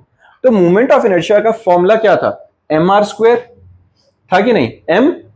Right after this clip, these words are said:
आर square, Mass की value क्या है, डीएम, जिसकी value two pi आर,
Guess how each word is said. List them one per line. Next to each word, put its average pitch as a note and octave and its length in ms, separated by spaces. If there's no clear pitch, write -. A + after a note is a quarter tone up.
आर D#3 160
square, - 340
Mass F#3 280
की B3 120
value G#3+ 300
क्या C3+ 180
है, G#2 200
डीएम, F#3+ 380
जिसकी C3 280
value F3+ 320
two G#3 140
pi D3 260
आर, C3+ 220